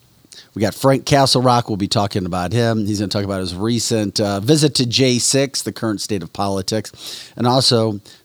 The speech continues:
promote an incredible concert that he has, um, coming up. Can't wait for that. Um, we've also got, um, Missouri State Rep Justin Hicks, the son-in-law of the Lizzie Sparks.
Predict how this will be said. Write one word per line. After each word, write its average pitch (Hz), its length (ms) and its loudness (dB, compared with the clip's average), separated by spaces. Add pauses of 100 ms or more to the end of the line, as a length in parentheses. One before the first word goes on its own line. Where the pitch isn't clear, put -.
promote 120 480 0
an 107 80 0
incredible 107 460 0
concert 104 520 -4
that 90 220 -6
he 92 160 -4
has, 87 480 -6
um, 80 420 -8 (240)
coming 101 260 -2
up. 90 200 -6 (480)
Can't 98 180 -4
wait 95 200 -4
for 92 120 -8
that. 85 320 -6 (840)
Um, 82 380 -8
we've 104 180 0
also 110 340 2
got, 110 480 -2 (120)
um, 123 600 -2 (760)
Missouri 127 300 0
State 143 260 0
Rep 175 300 2
Justin 127 460 0
Hicks, - 680 -4 (540)
the 113 100 -2
son-in-law 120 680 2
of 104 460 -2
the 123 260 2
Lizzie 98 320 -2
Sparks. - 680 -4